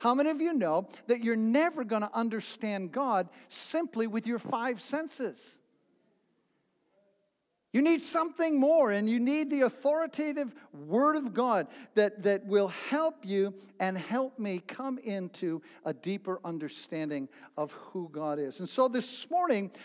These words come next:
I just wanna say, as we launch into this message, is what we are pursuing is we need a sure word from God when we're talking about these things.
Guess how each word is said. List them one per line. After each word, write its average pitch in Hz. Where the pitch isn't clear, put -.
I 226
just 285
wanna 294
say, 254
as 220
we 214
launch 214
into 247
this 190
message, 190
is 226
what 285
we 311
are 240
pursuing 196
is 226
we 240
need 294
a 202
sure 320
word 269
from 196
God 208
when 156
we're 151
talking 151
about 120
these 113
things. -